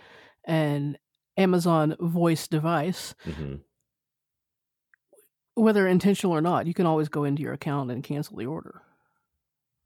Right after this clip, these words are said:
Speaker 2: Yeah, if you know it's there.
Speaker 1: Yeah.
Speaker 2: So, yeah, I barely ever buy anything with it. Barely ever. I think I've only bought one thing with it, which was another Echo when that was the only way to buy another Echo.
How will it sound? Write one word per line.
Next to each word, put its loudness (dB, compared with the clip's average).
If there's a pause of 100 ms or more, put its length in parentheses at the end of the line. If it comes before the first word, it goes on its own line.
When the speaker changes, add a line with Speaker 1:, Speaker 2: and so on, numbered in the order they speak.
(120)
Speaker 2:
Yeah, 4
if -2
you 0
know 0
it's -10
there. -2 (960)
Speaker 1:
Yeah. -20 (260)
Speaker 2:
So, 0 (180)
yeah, 0 (100)
I 4
barely 2
ever 0
buy -2
anything -6
with -6
it. -6 (400)
Barely 4
ever. 0
I -2
think 0
I've 2
only 4
bought 2
one 0
thing -2
with -2
it, -2
which -4
was 0
another 2
Echo 0
when -2
that 0
was -2
the 0
only 0
way 0
to 0
buy -2
another -2
Echo. -6